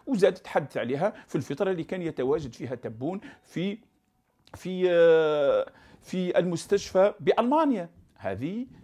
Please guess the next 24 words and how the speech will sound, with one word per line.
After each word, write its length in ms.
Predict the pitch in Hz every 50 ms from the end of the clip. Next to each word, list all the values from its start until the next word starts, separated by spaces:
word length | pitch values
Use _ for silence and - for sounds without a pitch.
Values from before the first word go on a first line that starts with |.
| - -
هذه 300 | - 110 98 95 120 135
حقيقة. 580 | - - 165 - 294 285 285 - - 175 170 - _ _ _ _ _ _ _ _ _ _ _ _ _ _ _ _ _ _ _ _ _ _ _ _ _ _ _ _
ترى 360 | - 214 214 196 202 226 247 269 - - _ - -
و-، 40 | 113
و-، 380 | 120 120 123 151 151 151 151
ولم 240 | 160 180 220 226 247
نسمع 460 | 262 254 254 - - 143 117 92 117
رد 220 | 233 - 196 175 139
من 200 | 131 131 131 127
المسؤولين 720 | 123 127 123 - - 113 110 131 190 233 233 220 202 185
ولا 500 | 165 - 220 202 170 147 156 - - -
أي 180 | 202 202 156 139
واحد 340 | 151 214 226 - - 127
قالوا 360 | - - 190 196 185 175 156 160
لا 420 | 208 254 254 - - - - -
المرحلة 460 | 147 160 170 160 - - 175 170 160
الانتقالية 560 | 160 - 165 - 160 - - 180 202 233 240
خطر، 460 | 220 - - 269 277 - 208 160 120 - - - - - - - -
إلا 320 | 302 330 330 311 302 - -
إذا 220 | 269 233 247 226
كان 360 | - - 277 269 269 233 214
مرحلة 420 | 226 262 247 - - 226 226 220 220
انتقالية 640 | - 226 202 - 214 208 - 226 240 269 285 277
بصيغة 600 | 233 156 156 214 190 - - 302 262 247 254 247